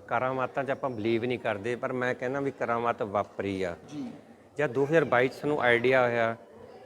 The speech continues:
Speaker 1: ਤੁਸੀਂ ਮੰਨੋਗੇ ਨਹੀਂ, ਕਿਸੇ ਤੋਂ ਪਰਮਿਸ਼ਨ ਨਹੀਂ ਲੱਤੀ। ਦਸ ਹਜ਼ਾਰ ਯੂ ਐਸ ਡਾਲਰ ਲੱਗਦਾ ਇੱਕ ਪਰਮਿਟ ਲੈਣ ਨੂੰ।
Speaker 2: ਜੀ।
Speaker 1: ਹੁਣ ਇੱਕ ਹਜ਼ਾਰ ਹੋਰ ਵੱਧ ਗਿਆ।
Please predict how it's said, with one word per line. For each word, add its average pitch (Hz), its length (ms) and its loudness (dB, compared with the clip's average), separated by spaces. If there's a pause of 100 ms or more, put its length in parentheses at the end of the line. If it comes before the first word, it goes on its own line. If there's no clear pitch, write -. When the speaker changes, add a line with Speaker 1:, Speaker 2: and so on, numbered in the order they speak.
(100)
Speaker 1:
ਤੁਸੀਂ 180 260 0
ਮੰਨੋਗੇ 165 460 4
ਨਹੀਂ, 180 120 6
ਕਿਸੇ 175 300 0
ਤੋਂ 190 120 0
ਪਰਮਿਸ਼ਨ 139 480 2
ਨਹੀਂ 160 160 4
ਲੱਤੀ। 147 400 -2 (840)
ਦਸ 117 280 0
ਹਜ਼ਾਰ 147 180 4
ਯੂ 127 180 2
ਐਸ 131 140 -2
ਡਾਲਰ 131 260 2
ਲੱਗਦਾ 113 320 2
ਇੱਕ 123 160 -2
ਪਰਮਿਟ 110 380 -2
ਲੈਣ 101 220 -4
ਨੂੰ। 92 140 -8 (220)
Speaker 2:
ਜੀ। 135 160 -10 (100)
Speaker 1:
ਹੁਣ 147 180 2
ਇੱਕ 160 160 -2
ਹਜ਼ਾਰ 143 260 4
ਹੋਰ 120 200 2
ਵੱਧ 123 200 2
ਗਿਆ। 120 240 2